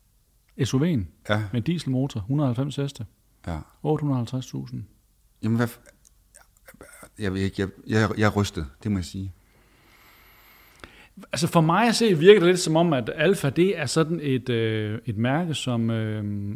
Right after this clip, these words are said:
Speaker 1: som, som Stellantis K V Bruun Automotive har fået ind,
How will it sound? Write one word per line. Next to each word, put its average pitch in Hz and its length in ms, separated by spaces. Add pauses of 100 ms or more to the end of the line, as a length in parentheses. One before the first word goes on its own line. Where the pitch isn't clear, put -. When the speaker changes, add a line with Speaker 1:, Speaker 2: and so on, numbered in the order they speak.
(120)
Speaker 1:
som, 113 320
som 110 200
Stellantis 120 560
K - 100
V 113 140
Bruun 127 340
Automotive 113 680
har 98 200
fået 127 720 (2250)
ind, 143 200